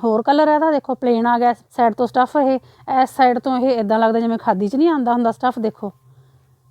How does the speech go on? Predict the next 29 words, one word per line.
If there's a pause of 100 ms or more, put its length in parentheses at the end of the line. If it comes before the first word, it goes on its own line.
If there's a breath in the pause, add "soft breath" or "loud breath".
(560)
ਹਾਂਜੀ,
ਇਹ
ਕੱਪੜਾ
ਵੀ
ਬਹੁਤ
ਸੋਹਣਾ
ਗਾ।
ਇਹ
ਤੁਹਾਨੂੰ, (120)
ਜੇ
ਤੁਸੀਂ
ਲੈਣਾ
ਚਾਹੁੰਦੇ
ਹੋ
ਸਾਡੇ
ਕੋਲੋਂ, (360 soft breath)
ਤਾਂ
ਇਹ,
ਇਹ
ਸੂਟ
ਦਾ
ਤੁਹਾਨੂੰ
ਚਾਰੇ
ਇੱਕ
ਰੇਟ
ਹੀ
ਮਿਲਣਗੇ
ਜੀ।
ਦੇਖੋ,